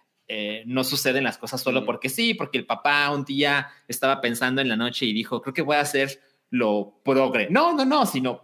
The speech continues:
Speaker 1: pasó por ese sufrimiento del daño que le provocó a la esposa, pierde al heredero, que era un varón,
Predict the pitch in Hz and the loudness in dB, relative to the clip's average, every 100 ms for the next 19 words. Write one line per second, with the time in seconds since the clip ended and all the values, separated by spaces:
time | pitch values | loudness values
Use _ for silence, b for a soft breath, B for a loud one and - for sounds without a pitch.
0 | - 117 - - 190 190 185 196 185 - | -2 0 2 0 2 2 2 2 -2 -2
1 | 120 143 147 165 139 113 110 - _ _ | 0 0 0 0 2 0 0 -6 _ _
2 | 120 147 196 214 214 123 110 107 104 113 | 2 2 4 2 2 0 0 -4 -4 0
3 | 165 175 113 - 104 - 156 233 _ _ | 2 2 0 -2 -4 -2 -4 -6 _ _
4 | _ _ _ _ _ - 143 190 269 240 | _ _ _ _ _ -2 4 6 6 4
5 | 226 151 113 110 135 143 127 131 110 131 | 4 2 2 2 2 2 2 -2 -2 0
6 | 113 95 98 113 214 - | 0 0 -2 -2 -6 -10